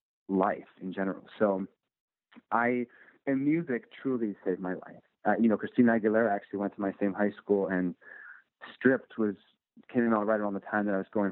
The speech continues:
through a lot of this stuff. And that, you know, finding my solace in music is what really took me out of that horrible, horrible place. So what I wanna do is give back to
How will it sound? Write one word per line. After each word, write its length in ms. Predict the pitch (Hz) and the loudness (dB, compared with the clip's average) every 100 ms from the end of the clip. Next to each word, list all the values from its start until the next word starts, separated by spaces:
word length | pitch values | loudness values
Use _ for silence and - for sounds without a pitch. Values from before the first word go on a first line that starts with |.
| - | 0
through 100 | 104 | 0
a 40 | |
lot 200 | 95 95 | 2 0
of 80 | 90 | -2
this 120 | 90 - | -6 -6
stuff. 260 | 92 90 90 _ 101 | -4 -4 -4 _ -6
And 320 | 98 95 - _ _ _ _ - - 117 | -2 -2 -2 _ _ _ _ -20 -6 0
that, 500 | 113 117 123 117 - 120 | 2 2 0 -4 -4 -2
you 60 | |
know, 120 | 104 - | -2 -2
finding 260 | 131 123 120 | -2 0 0
my 120 | 110 - | -2 -4
solace 240 | 110 110 104 104 | -2 -2 -2 -6
in 100 | 95 | -4
music 380 | 101 104 98 - | -4 -4 -6 -8
is 180 | - 92 | -12 -8
what 200 | 92 92 - _ _ - _ - | -4 -4 -6 _ _ -20 _ 0
really 280 | 127 131 123 - | 2 4 2 -4
took 160 | - | -4
me 80 | 113 | 0
out 160 | 101 101 | 0 0
of 60 | |
that 140 | 90 87 - | -2 -8 -16
horrible, 560 | - - 104 98 92 - | -4 0 0 0 -4 -10
horrible 320 | _ 117 101 92 | _ 0 0 -4
place. 340 | - 92 - - _ - - - - _ | -6 -6 -6 -16 _ -20 -20 -20 -20 _
So 280 | 117 107 - | 2 2 -2
what 140 | 120 117 | -4 0
I 140 | 113 139 | 2 2
wanna 220 | 135 113 | 0 -4
do 180 | 107 104 | -4 -4
is 80 | 101 | -4
give 140 | 104 95 _ | -8 -8 _
back 280 | 107 104 - _ _ _ _ | -2 -2 -6 _ _ _ _
to 280 | 107 95 | -6 -6